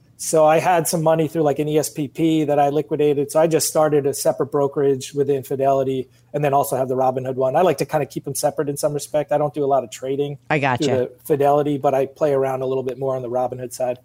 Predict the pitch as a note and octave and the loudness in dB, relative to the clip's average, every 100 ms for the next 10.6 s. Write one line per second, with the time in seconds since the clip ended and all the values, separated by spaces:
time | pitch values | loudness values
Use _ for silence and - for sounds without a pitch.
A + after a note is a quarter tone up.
0 | _ A4+ A4 A3+ A#3 - - - - - | _ -6 0 2 0 -4 -20 -20 -20 -2
1 | B3 A#3+ A3+ - - A#3 A#3 A3+ - - | 2 4 2 -2 0 2 4 2 0 -12
2 | _ - A3+ A3 G3+ E3 A#3+ B3+ C4 G#3+ | _ 0 4 4 4 2 2 4 4 4
3 | F3+ F3 - - E3+ E3 - F3+ D#3 F3 | 6 4 2 2 2 2 2 2 4 2
4 | E3+ D#3 F3+ F#3+ G3+ - F3+ F#3 E3+ E3+ | 2 4 2 2 0 -2 0 2 2 0
5 | D#3+ E3 D3 C#3 - F#3 G#3+ A#3 A#3 A#3+ | 0 0 0 0 -2 -2 0 0 0 -2
6 | A3+ A3+ - A#3 G#3+ G#3+ G#3 A3 A3 G#3+ | -2 -2 -2 0 2 0 0 0 2 2
7 | G#3+ A3+ F#3+ E3+ D#3 - F#3 - E3 E3 | 2 -2 -2 -2 -2 0 0 2 2 2
8 | - E3+ D#3+ D#3 D3 - C3+ D3 C3+ C#3+ | 2 4 4 4 -2 -6 0 0 2 0
9 | D3 C#3+ B2+ C3+ A#2 A#2+ C3 C3 - B2+ | 0 0 0 -2 -4 -6 -2 -2 -2 -4
10 | A#2+ - - A#2 C#2+ | -4 -4 0 0 0